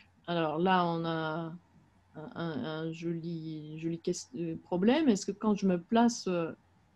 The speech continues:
quand je juge, est-ce que je me place au-dessus ? Oui ou non, déjà ? Hein, parce qu'il y a une sorte de présupposé comme ça chez Nadine, qui pense que quand on juge, on se place au-dessus, qui est d'accord avec Nadine.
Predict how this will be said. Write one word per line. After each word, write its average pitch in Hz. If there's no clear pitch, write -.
quand 214
je 208
juge, 240
est-ce 208
que 226
je 208
me 190
place 285
au-dessus ? 220
Oui 233
ou 247
non, 277
déjà ? 156
Hein, 165
parce 247
qu'il 180
y 170
a -
une 165
sorte 180
de 165
présupposé 208
comme 190
ça 190
chez 185
Nadine, 180
qui 208
pense 247
que 214
quand 190
on 202
juge, 233
on 214
se 208
place 226
au-dessus, 220
qui 247
est 180
d'accord 196
avec 214
Nadine. 190